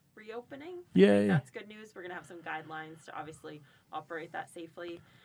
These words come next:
Speaker 1: And one other thing I wanted to point out is that the Concord Farmers Market is set to start up again on the ninth of May, and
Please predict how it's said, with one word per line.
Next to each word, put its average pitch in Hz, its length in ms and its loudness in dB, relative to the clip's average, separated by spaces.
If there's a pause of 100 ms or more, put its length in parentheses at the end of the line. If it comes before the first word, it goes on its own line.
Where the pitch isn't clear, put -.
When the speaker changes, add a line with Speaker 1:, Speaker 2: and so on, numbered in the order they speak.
(400)
Speaker 1:
And 160 560 -6 (220)
one 208 260 -2
other 185 260 -4
thing 185 260 -10
I 170 60 -8
wanted 170 260 -6
to - 80 -20
point 170 200 -8
out 165 160 -10
is 165 100 -16
that 170 180 -8
the 165 80 -14
Concord 180 480 -10 (100)
Farmers 190 480 -6
Market 165 520 -8
is 180 120 -10 (100)
set 170 220 -8 (240)
to 156 340 -12 (200)
start - 420 -6
up 175 180 -10
again 170 220 -10
on 160 140 -10
the 151 80 -12
ninth 156 520 -8
of 165 160 -10
May, 156 360 -10 (600)
and 165 480 -8